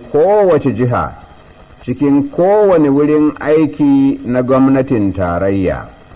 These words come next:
Za mu himmantu da ba da taimakon kurɗi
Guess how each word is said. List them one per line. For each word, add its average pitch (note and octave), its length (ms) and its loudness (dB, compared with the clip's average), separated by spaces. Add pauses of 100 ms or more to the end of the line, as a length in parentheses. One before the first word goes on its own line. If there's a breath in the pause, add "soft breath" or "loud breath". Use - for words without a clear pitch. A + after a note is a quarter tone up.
(760)
Za D3 260 2
mu D#3+ 120 0
himmantu A2+ 1000 -2 (840)
da G2 140 -2
ba D3 340 0
da D3 100 0
taimakon A#2 800 -2
kurɗi B2 680 -2